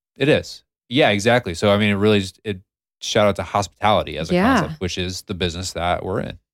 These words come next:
Speaker 2: Mm-hmm.
Speaker 1: Um, yeah, that's a good point. So I don't know. There's a lot I could say about, about all that, but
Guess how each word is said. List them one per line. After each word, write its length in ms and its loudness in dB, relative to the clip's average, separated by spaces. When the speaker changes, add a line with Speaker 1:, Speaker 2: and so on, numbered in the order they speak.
Speaker 2:
Mm-hmm. 280 -6
Speaker 1:
Um, 380 -8
yeah, 120 -8
that's 160 -8
a 20 -10
good 180 -10
point. 180 -14
So 100 4
I 80 8
don't 100 4
know. 140 6
There's 160 4
a 40 4
lot 160 6
I 60 4
could 120 -8
say 100 0
about, 480 0
about 280 -2
all 160 0
that, 240 -10
but 260 -2